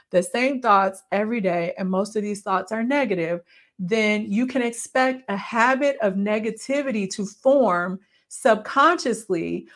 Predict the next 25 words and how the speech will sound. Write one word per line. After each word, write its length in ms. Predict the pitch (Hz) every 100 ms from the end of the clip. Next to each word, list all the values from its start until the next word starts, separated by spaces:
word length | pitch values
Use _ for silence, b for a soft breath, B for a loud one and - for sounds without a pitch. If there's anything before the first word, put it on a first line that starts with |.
| B
which 240 | 214 214
you 200 | 233 277
won't 260 | 330 254 233
even 220 | 208 190
know 260 | 190 180 175
is 180 | 180 -
happening 720 | - 269 262 202 180 180 185 b -
in 440 | 220 214 202 202 - 220
the 120 | 202
way 240 | 185 202 208
that 240 | 196 190
you 60 | 202
consciously 800 | - 269 277 262 208 196 175 170
live 260 | 165 170
your 140 | 170 160
life. 280 | 170 170 -
So 120 | -
you 160 | 196 202
need 240 | 233 262
to 100 | 262
learn 260 | 233 202 202
to 140 | 202 185
be 320 | 185 180 185 b b -
an 140 | 196
observer 840 | 175 170 180 180 185 175 156 160